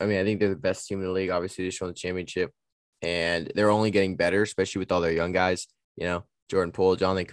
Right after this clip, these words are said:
Kuminga, Moses Moody. All those guys are just getting better, and it looks like they're gonna bring pretty much everybody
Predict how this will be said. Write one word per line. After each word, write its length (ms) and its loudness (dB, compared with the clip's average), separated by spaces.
Kuminga, 280 2
Moses 360 -6
Moody. 380 -8
All 120 0
those 160 -2
guys 200 4
are 80 -8
just 160 -10
getting 200 -2
better, 300 0
and 80 0
it 60 0
looks 200 -2
like 140 -2
they're 80 -4
gonna 180 -4
bring 260 -8
pretty 200 -8
much 240 -10
everybody 600 -8